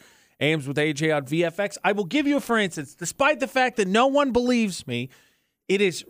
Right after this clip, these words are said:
Reese's, as in Reese's Pieces and Reese's Peanut Butter Cups. And I know, cringe for all of you out here because you wanna say Reese's. That is so tough to do.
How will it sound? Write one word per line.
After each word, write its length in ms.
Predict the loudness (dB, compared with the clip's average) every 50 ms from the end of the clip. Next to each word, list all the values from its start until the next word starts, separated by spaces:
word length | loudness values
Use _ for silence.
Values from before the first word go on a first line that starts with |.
| -12 -6
Reese's, 640 | -2 0 0 0 0 0 -2 -2 0 0 -2 -2
as 180 | -4 -4 -2 0
in 240 | 0 0 -2 -2 -2
Reese's 440 | -2 0 -2 -2 -2 -4 -6 -6 -4
Pieces 560 | -4 -4 -2 -2 -4 -4 -6 -6 -6 -4 -2
and 260 | -2 -2 -2 -2 -2
Reese's 360 | -2 -4 -4 -4 -6 -8 -8
Peanut 280 | -6 -4 -4 -2 -2 0
Butter 180 | 0 0 -2
Cups. 380 | -2 -4 -4 -4 -4 -4 -4 -2
And 100 | 0 2
I 160 | 2 2 2
know, 360 | 2 2 2 4 2 2 0
cringe 540 | -2 -6 -4 -2 0 2 2 0 0 -4 -6
for 140 | -4 -2 0
all 140 | 2 2 0
of 60 | 0
you 60 | 0
out 160 | 0 0 -2
here 160 | -2 -4 -6 -6
because 300 | -6 -8 -10 -10 -10 -10
you 80 | -10
wanna 220 | -8 -8 -8 -8 -8
say 260 | -6 -6 -6 -6 -8 -12 -20 -20 _ _ _ _ _ _ _ _
Reese's. 840 | -6 0 0 2 2 2 0 -2 -4 -4 -4 -6 -6 -10 -12 -12 -14 _ _ _ _ -20
That 60 | -16
is 80 | -14
so 180 | -10 -6 -6 -6
tough 240 | -6 -6 -8 -8 -8
to 100 | -10 -6
do. 240 | -6 -6 -6 -6